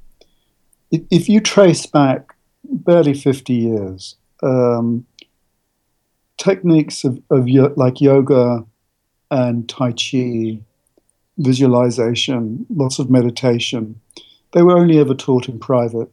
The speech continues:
one-to-one, or in ve-, very, very small groups. They're now part of mass culture in one way or another. Um, so strategies to do with breath and relaxation,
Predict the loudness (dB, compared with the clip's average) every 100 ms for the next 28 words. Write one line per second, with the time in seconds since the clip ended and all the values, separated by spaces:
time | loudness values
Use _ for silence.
0 | _ -2 -2 -2 -4 -2 -2 -4 -4 -4
1 | -4 -4 0 2 2 0 -4 -4 -6 -4
2 | -4 -4 -6 -6 -12 -20 -20 _ _ _
3 | _ _ _ _ _ _ 2 4 4 4
4 | 4 2 -2 _ _ -20 -12 -2 2 2
5 | -2 -10 -20 _ _ _ _ _ -6 0
6 | 0 -2 -6 -6 -6 -8 -10 -12 _ _
7 | -2 0 0 -2 -4 -4 -4 -6 -6 -8
8 | -10 -16 _ -20 -20 -20 -20 -20 _ _
9 | _ _ 0 0 0 0 -2 -2 -2 0
10 | 2 2 2 -2 -2 -2 -6 -4 -2 -2
11 | -2 -6 -16 -2 2 2 0 -10 -20 -20
12 | _ _ _ -6 -2 0 0 -2 -6 -6
13 | -4 -4 -10 -14 -14